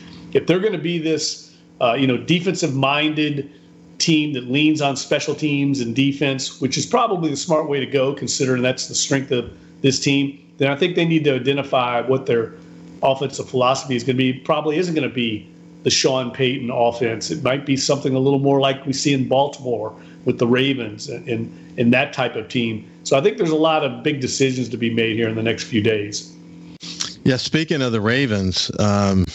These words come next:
Speaker 2: I, I heard someone say the other day that Lamar Jackson may not be a Raven next year. What's your, what's your read on
Speaker 1: Yeah,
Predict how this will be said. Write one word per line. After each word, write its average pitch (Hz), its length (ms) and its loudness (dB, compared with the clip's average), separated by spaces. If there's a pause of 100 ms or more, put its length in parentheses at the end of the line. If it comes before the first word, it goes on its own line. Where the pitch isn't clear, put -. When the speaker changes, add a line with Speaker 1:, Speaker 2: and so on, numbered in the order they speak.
(340)
Speaker 2:
I, 104 200 0
I 117 40 0
heard 127 140 2
someone 110 280 0
say 113 200 0
the 104 120 0
other 101 160 0
day 113 220 2
that 101 140 0
Lamar 104 360 2
Jackson 98 680 0
may 101 120 4
not 104 220 0
be 120 100 4
a 117 80 2
Raven 90 380 0
next 90 280 0
year. 92 160 4
What's 131 220 2
your, 139 100 2 (440)
what's 127 200 0
your 104 240 0
read 117 220 4
on 101 120 2
Speaker 1:
Yeah, 95 240 2